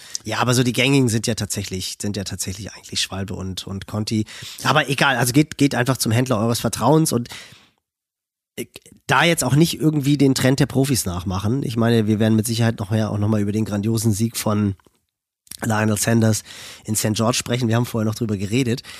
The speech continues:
Da will ich jetzt gar nicht drauf eingehen. Worauf ich eingehen will, ist, dass ich's halt echt spannend finde, wie viele dies ja schon durch Platten, in Anführungsstrichen,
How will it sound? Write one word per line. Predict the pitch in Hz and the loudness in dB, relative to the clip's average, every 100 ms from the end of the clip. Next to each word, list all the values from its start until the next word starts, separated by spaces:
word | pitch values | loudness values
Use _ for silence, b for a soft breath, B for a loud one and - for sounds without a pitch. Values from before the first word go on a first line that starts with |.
| B B - _ _ _ - | B B -20 _ _ _ -2
Da | 127 | 2
will | 131 | 4
ich | 127 | 2
jetzt | - | 0
gar | 117 | 0
nicht | 120 | 0
drauf | 117 - | 0 -2
eingehen. | 117 135 123 107 | 0 2 2 2
Worauf | 104 131 | 2 0
ich | 139 | -2
eingehen | 117 127 123 120 | -4 0 0 0
will, | 117 | -2
ist, | - | -2
dass | 110 | -4
ich's | 107 - | -4 -4
halt | 110 | -4
echt | - 127 - | -4 -4 -4
spannend | - 120 151 | -2 -2 0
finde, | 156 143 143 156 B B B | -2 0 0 -2 B B B
wie | 117 101 | -4 -2
viele | - 143 160 180 120 | 0 0 2 2 0
dies | 131 151 - | -2 -2 0
ja | 135 | -2
schon | - 135 | 0 0
durch | 117 - | -2 -4
Platten, | - 117 - 139 143 143 _ | -2 -2 -2 -2 -2 -6 _
in | - 110 | -10 -6
Anführungsstrichen, | 123 - 123 120 - 123 - 120 | -4 -2 -2 -2 -2 -4 0 0